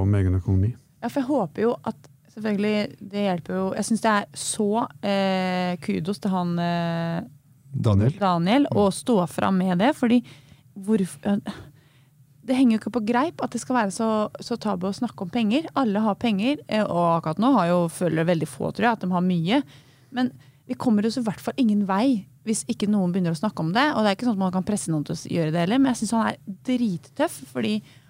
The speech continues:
Speaker 2: han, eh, han faktisk tør å være bånn ærlig om den situasjonen som
Speaker 3: Ja.
Speaker 2: så mange står i.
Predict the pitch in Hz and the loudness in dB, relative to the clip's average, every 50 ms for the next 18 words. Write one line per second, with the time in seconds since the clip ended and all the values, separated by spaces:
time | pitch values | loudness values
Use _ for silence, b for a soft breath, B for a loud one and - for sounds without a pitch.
0 | b _ - 220 202 196 190 190 190 190 190 190 190 190 190 190 190 190 185 185 | b _ -6 -4 -2 -2 -2 -4 -4 -4 -4 -4 -4 -4 -4 -6 -6 -6 -6 -6
1 | 185 185 180 180 b b b b b b b _ _ _ _ - 220 208 - 190 | -8 -8 -10 -10 b b b b b b b _ _ _ _ -8 -6 -4 -4 -6
2 | - - 214 214 - - - - 220 185 185 - - - 190 185 190 202 185 180 | -4 -4 -4 -4 -4 -8 -6 -4 -2 -2 -2 -2 -2 -2 -2 0 0 0 0 0
3 | 196 180 - - - - 185 175 170 170 185 - - 196 180 151 151 202 214 - | -2 -6 -8 -14 -12 -8 -4 -4 -2 -2 -4 -4 -2 -2 -2 -2 -2 -4 -4 -2
4 | 196 190 185 180 165 156 170 165 - 175 180 196 233 269 262 - - 135 - - | -2 -2 0 0 -2 -2 -4 -4 -4 -4 -2 0 0 -2 -2 -2 -2 -2 -2 -4
5 | - - - - 202 196 175 170 175 180 185 180 156 151 151 - 147 147 139 202 | -8 -12 -6 -2 0 2 2 2 2 2 2 0 0 -2 -2 -2 -2 -2 0 0
6 | 254 302 | 0 0